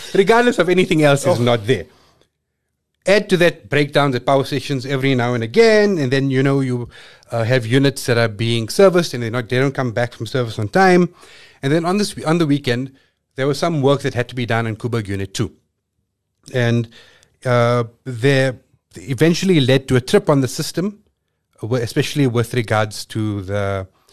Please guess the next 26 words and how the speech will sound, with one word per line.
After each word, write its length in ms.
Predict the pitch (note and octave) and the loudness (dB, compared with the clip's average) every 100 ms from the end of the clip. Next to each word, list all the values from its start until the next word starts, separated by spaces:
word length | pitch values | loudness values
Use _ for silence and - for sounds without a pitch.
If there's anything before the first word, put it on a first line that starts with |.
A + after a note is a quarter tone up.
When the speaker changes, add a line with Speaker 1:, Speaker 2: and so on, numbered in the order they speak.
| - - _ _ | -20 -20 _ _
Speaker 1:
the, 340 | G#2+ G2+ G2 F#2+ A#2 | -4 -2 -2 -6 -10
not, 260 | G#2+ B2 | 0 2
not 380 | A2+ B2+ C3+ - | 4 2 0 -2
the 100 | A#2 | -2
entire 500 | A2 G#2+ B2 A2+ G#2+ | -2 -4 0 0 -2
core. 380 | - - G#2 G#2+ | -4 0 0 0
It 100 | G2 | -4
was 120 | G#2+ | -4
actually 340 | A2 - A#2+ | -4 -6 -8
just 260 | G#2 A2 - | -6 -6 -8
a 60 | A2+ | -10
basic, 480 | F#2+ G2+ A2 - - _ _ | -8 -8 -8 -12 -16 _ _
uh, 100 | G#2+ | -14
trip 240 | G#2 - - | -10 -10 -10
of 100 | F#2 | -8
a 60 | |
turbine. 460 | F#2+ C3 A2 F#2 A#2 - - - - | -4 -2 0 -2 -6 -10 -20 -20 -20
So 320 | - - C#3+ C#3+ | -8 2 2 4
they 140 | D3 | 2
at 80 | C#3 | 2
least 220 | E3+ - | 0 -2
got 260 | C#3 C3 - | -2 -2 -2
that 320 | B2 A2+ - _ | -2 -2 -8 _
back 240 | B2 A#2+ B2 | -4 -4 -4
on 180 | G#2+ | -6
track, 360 | - B2 A2+ - | -4 -4 -4 -16